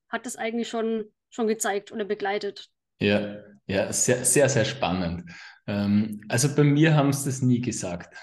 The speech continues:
Speaker 2: <laughs> Oder
Speaker 1: Echt?
Speaker 2: besser gesagt, ähm, in der Schule, vielleicht ist mir mein Text vorgetragen worden als abschreckendes Beispiel.
Speaker 1: Ach, komm.
Speaker 2: <laughs> Ja,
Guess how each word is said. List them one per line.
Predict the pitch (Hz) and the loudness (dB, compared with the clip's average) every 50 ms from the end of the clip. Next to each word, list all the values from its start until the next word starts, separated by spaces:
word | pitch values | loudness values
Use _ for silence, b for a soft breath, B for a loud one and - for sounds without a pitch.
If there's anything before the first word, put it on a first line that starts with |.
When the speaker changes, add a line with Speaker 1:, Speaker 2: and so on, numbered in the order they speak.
| B B _ | B B _
Speaker 2:
<laughs> | - - - - - - - 127 - - - - - - - | -4 -4 -4 -8 -4 -2 -2 -2 -2 -6 -8 -8 -10 -4 0
Oder | - - 131 127 127 - - - | 4 4 6 6 4 2 0 -2
Speaker 1:
Echt? | - | 0
Speaker 2:
besser | 131 131 131 - 147 131 | 0 0 2 2 -2 -2
gesagt, | - 139 - 151 135 131 127 - - | -2 -2 0 0 0 0 -2 -6 -8
ähm, | - 131 120 120 120 123 | -6 -4 -4 -2 -2 -4
in | 117 131 127 | -2 -2 -2
der | 123 123 | -2 -2
Schule, | 123 - 127 143 143 143 143 139 139 139 - - 127 120 117 | -4 -4 -4 -2 -2 0 0 0 -2 -4 -6 -8 -8 -8 -8
vielleicht | - - 117 113 113 120 - | -8 -6 -4 -4 -2 -4 -4
ist | - 127 127 | -6 -6 -2
mir | 127 123 120 117 | -2 0 0 0
mein | 117 117 113 107 | -2 -2 -4 -4
Text | - - 120 120 - - - | -4 -6 -8 -8 -8 -14 -6
vorgetragen | - 117 113 113 123 123 127 - 107 101 101 104 104 101 | -2 -2 0 0 0 -2 -2 0 0 0 2 2 0 0
worden | 107 107 107 | 0 -2 -2
als | 104 - | -4 -6
abschreckendes | - 104 104 - - - - 110 101 - - 107 101 98 95 - | -6 -8 -8 -6 -6 -4 -2 -2 -2 -2 -2 -2 -2 -2 -4 -4
Beispiel. | - 101 90 87 - - - - - - - | -4 -4 -4 -4 -6 -10 -14 -6 0 0 2
Speaker 1:
Ach, | - - - - 127 | 2 0 -2 -4 0
komm. | - 302 277 254 247 285 | 2 2 4 4 2 2
Speaker 2:
<laughs> | - - - 403 - - 370 339 339 302 - - - - - - - - - - - - - _ _ _ _ _ B 196 202 175 B B B - 190 - - - B 185 190 185 175 156 B B | 0 2 0 0 2 2 0 0 0 -4 -6 -8 -12 -12 -12 -12 -16 -12 -10 -10 -10 -10 -14 _ _ _ _ _ B -4 -4 -4 B B B -2 -2 -2 -2 -2 B -4 -2 -2 -2 -4 B B
Ja, | - 110 107 107 113 123 131 - - - - | -2 0 0 0 0 -2 -4 -8 -12 -16 -18